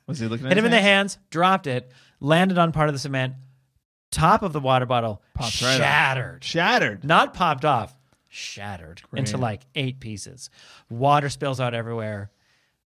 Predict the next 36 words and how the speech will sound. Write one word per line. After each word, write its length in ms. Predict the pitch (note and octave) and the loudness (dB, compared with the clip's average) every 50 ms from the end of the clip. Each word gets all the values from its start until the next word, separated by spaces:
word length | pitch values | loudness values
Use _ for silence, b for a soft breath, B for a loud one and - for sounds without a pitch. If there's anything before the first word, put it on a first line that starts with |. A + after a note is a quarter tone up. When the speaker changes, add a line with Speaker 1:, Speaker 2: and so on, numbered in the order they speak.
| _ _ _ | _ _ _
Speaker 2:
He's, 840 | _ - C3+ C3 C3 B2+ B2 A#2+ A#2+ A2+ - - - - - - - | _ -12 -10 -8 -8 -8 -8 -10 -12 -16 -16 -18 -18 -20 -20 -20 -12
Speaker 1:
How 80 | - C3 | -8 -6
Speaker 2:
let's, 100 | B2+ B2+ | -2 0
Speaker 1:
many, 200 | C3 C3 C3 C3 | 0 0 2 2
how 140 | B2 C3+ D3 | 2 4 4
Speaker 2:
he's, 220 | F#3 F#3 D#3+ D#3+ | 4 4 4 4
Speaker 1:
many 120 | G#3+ F3 D#3+ | 2 2 2
Speaker 2:
he's, 160 | G#3 F3+ F3 | 2 0 2
let's 200 | G3+ G3+ F3+ - | 0 0 2 2
say, 380 | - G#3 F#3+ F3 E3+ D#3 - - | 2 2 4 4 2 -2 -4 -6
discouraged. 840 | - F#3+ D3 - - - - C3+ B2 A2 G2 - A#2 - - - - - B B B B B B | -4 -4 -2 -2 -4 -6 -6 -8 -8 -8 -8 -10 -12 -12 -8 -8 -8 -10 B B B B B B
<laughs> 320 | B B B B B _ | B B B B B _
Speaker 1:
How 140 | - C3+ C3+ | -6 -4 -4
many 100 | C#3 C3+ | -4 -2
parents 300 | A#2+ C3+ C3 B2+ A#2+ - | -2 -2 -2 -4 -6 -8
quietly 400 | - - B2 A2+ G#2 F#2+ A2+ A#2 | -8 -6 -6 -4 -4 -6 -8 -10
turned 240 | - - A2+ G#2+ G#2 | -12 -14 -14 -14 -12
around? 340 | F#2+ F#2+ F#2 F2+ F2 G2 G#2+ - _ - _ _ _ _ _ _ | -12 -12 -12 -14 -16 -18 -20 -20 _ -20 _ _ _ _ _ _
Speaker 2:
<laughs> 380 | _ _ _ _ _ _ - | _ _ _ _ _ _ -8
Speaker 1:
Second, 260 | - C4+ B3+ - F3 | -6 -4 0 2 2
Speaker 2:
Like, 240 | - G3+ G3+ G3 D#3 C#3+ | 4 4 2 2 -2 0
Speaker 1:
second 240 | - G#3 G#3 G3+ | 2 2 4 4
row, 140 | G#3 G#3 G3 | 6 6 6
you 100 | E3+ D3+ | 6 6
have 80 | C#3+ C3+ | 4 4
a 60 | C3 | 4
whole 140 | D3 D3 C3+ | 2 2 2
first 220 | D3+ C#3 C3+ - | 0 0 0 4
row. 80 | - G#3 | 4 4
Speaker 2:
every, 140 | A3+ B3 A3+ | 4 6 6
there 100 | F#3+ A#3+ | 6 6
was 100 | B3+ B3 | 6 4
kind 220 | - - B3+ D#4+ F4 | 2 -2 0 0 2
of 60 | D4 | 0
a 60 | G#3 | 0
gasp 680 | C#3 A2 - - B2+ G2 G2+ A2+ D3 F#3 - - - _ | -2 -2 -8 -6 -4 -4 -2 -2 -4 -4 -6 -8 -12 _